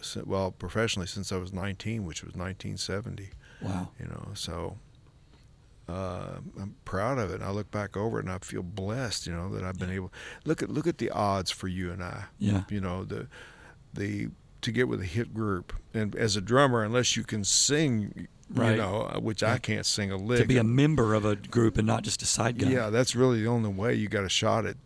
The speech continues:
Speaker 1: stardom, so to speak, and, and, and royalties, you know.
Speaker 2: Yeah.
Speaker 1: Um, so, you know, the odds for you and I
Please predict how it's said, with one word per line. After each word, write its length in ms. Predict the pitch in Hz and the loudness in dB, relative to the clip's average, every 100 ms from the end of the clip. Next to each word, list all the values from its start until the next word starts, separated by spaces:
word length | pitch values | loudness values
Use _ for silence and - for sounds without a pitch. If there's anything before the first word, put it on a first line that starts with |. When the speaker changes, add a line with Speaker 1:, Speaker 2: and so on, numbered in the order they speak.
| - | -4
Speaker 1:
stardom, 640 | - 123 139 120 107 110 | 4 8 10 8 4 -2
so 220 | - 101 | -2 -2
to 100 | 92 | -2
speak, 440 | - - 101 104 104 | -4 -2 -2 -2 -2
and, 240 | 98 98 | -2 -2
and, 380 | 101 98 104 101 | -4 -4 -2 0
and 240 | 117 107 107 | 0 2 6
royalties, 760 | 113 117 113 - 117 117 - 95 - | 8 8 6 2 0 2 0 0 -4
you 100 | 110 | -2
know. 280 | 101 90 104 - | 0 0 -4 -6
Speaker 2:
Yeah. 240 | 110 98 92 - - - - | -4 -4 -6 -14 -20 -20 -10
Speaker 1:
Um, 640 | 107 104 104 107 104 104 - - - - - - - - - - | -4 0 0 0 -2 -4 -6 -12 -20 -20 -20 -20 -20 -20 -10 0
so, 680 | - 120 110 110 107 98 - - - - | 2 4 4 4 2 -2 -10 -20 -20 -8
you 80 | 117 | -4
know, 100 | 107 | -2
the 160 | 98 107 | -2 0
odds 360 | 107 131 131 | 2 4 2
for 180 | - 104 | 0 -2
you 260 | 95 113 110 | 0 2 2
and 100 | 101 | 2
I 480 | 117 110 104 101 | 2 0 0 -4